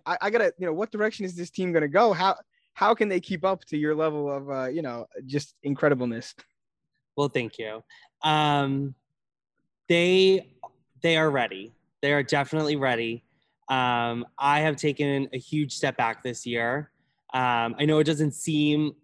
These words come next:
Speaker 2: like it when we go out into a court setting, but they have been leading, the rising seniors have been leading this team for a very long time.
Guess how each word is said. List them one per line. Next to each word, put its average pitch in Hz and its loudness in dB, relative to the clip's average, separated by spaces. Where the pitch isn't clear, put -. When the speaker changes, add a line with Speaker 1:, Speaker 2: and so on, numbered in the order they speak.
Speaker 2:
like 143 -2
it 156 2
when 143 0
we 139 0
go 135 -2
out 131 -2
into 123 -4
a 123 -4
court 127 -4
setting, 156 -2
but 127 2
they 156 0
have 143 -4
been 147 0
leading, 143 -2
the 127 -2
rising 143 0
seniors 120 -6
have 131 -4
been 127 -2
leading 127 -2
this 127 -8
team 120 -6
for 131 -2
a 117 -4
very 120 0
long 117 -4
time. 120 -4